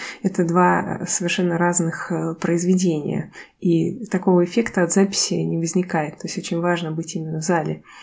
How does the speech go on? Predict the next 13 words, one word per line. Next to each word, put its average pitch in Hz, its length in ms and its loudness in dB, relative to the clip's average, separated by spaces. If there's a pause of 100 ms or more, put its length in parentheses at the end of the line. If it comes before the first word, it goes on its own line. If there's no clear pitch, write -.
(360)
М, 170 300 -4
поэтому 165 420 -2
я 170 120 -2
думаю, 165 180 0
что - 160 -4
эти 165 160 -6
произведения 175 560 2
будут 185 280 4
исполняться, 180 640 -2
и 160 500 0
у-, 226 380 -4
Шуберт 175 420 0
вообще - 240 -6